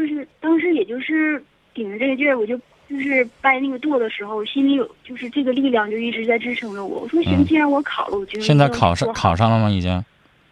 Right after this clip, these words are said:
Speaker 1: 考上了，A三证快下来了，但是我那个他还，还没拿到手，因为是在别的，呃，就是学校报的名，说要到学校去求。
Speaker 2: 好，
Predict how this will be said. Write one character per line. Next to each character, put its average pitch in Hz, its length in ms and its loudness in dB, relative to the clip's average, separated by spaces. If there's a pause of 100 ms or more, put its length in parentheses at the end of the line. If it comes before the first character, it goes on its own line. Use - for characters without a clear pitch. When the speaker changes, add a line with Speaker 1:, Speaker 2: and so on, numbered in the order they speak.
Speaker 1:
考 202 220 2
上 214 180 -2
了 233 160 0 (120)
，A 247 140 -2
三 285 280 2
证 262 400 -2
快 262 180 -6
下 277 220 2
来 226 80 0
了， 196 160 -4
但 269 180 0
是 277 100 -2
我 202 340 0
那 226 200 -4
个 214 220 -4
他 262 240 0
还， 269 220 2
还 269 60 -2
没 262 100 0
拿 247 140 2
到 269 140 -2
手， - 180 -4
因 240 140 -2
为 262 100 2
是 269 140 -4
在 240 340 2 (140)
别 202 180 -2
的， 214 40 -18 (100)
呃， 208 100 -8 (160)
就 233 60 -14
是 233 80 -12
学 - 160 -8
校 254 160 -2
报 262 160 2
的 226 100 -2
名， 202 220 -10
说 233 160 -4
要 240 60 2
到 - 220 4
学 - 120 -10
校 233 180 -6
去 233 120 -8
求。 - 180 -14
Speaker 2:
好， - 80 -14